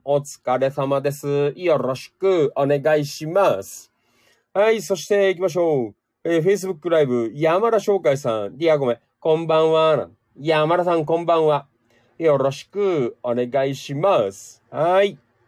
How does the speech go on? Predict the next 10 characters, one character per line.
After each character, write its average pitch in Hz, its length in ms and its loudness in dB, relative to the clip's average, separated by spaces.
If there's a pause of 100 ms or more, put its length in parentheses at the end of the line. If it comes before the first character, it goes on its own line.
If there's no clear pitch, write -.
(1800)
え 156 680 4
ー - 20 -10
っ - 20 -20
と、 120 100 -10
行 120 80 -8
き 139 60 -12
ま 160 60 -2
し 147 80 -4
ょ 127 200 0
う。 - 80 -18